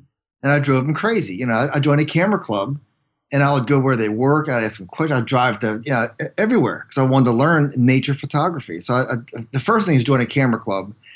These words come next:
that, uh, and there's many genres of that now. Fashion, if you're into that, food, nature, people, candies, you name it. There's all kind of meetup groups and all kind of clubs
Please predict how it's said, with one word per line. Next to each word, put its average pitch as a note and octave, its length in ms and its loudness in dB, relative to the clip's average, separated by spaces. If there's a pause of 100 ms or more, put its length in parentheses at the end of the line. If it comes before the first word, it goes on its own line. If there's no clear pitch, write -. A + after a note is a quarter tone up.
(320)
that, A#2+ 400 0
uh, A2 140 -2
and C#3 100 2
there's A#2+ 160 2
many D#3 360 4
genres C3+ 420 0
of G#2+ 60 -4
that G#2 140 -6
now. F#2+ 160 -10
Fashion, C3 480 -2
if G2+ 100 -10
you're A2+ 100 -4
into G#2 140 -6
that, B2 380 -2 (440)
food, C#3+ 580 2
nature, B2 560 0 (100)
people, B2 380 -2
candies, B2 500 0
you C#3 100 4
name C#3+ 300 4
it. G2 140 -6 (480)
There's A2+ 120 -6
all D3 120 4
kind C#3+ 200 0
of G#2 60 0
meetup D3+ 300 2
groups - 540 -2 (200)
and G#2+ 140 -4
all A2+ 100 0
kind A2+ 220 -4
of G#2 100 -10
clubs A#2 580 -2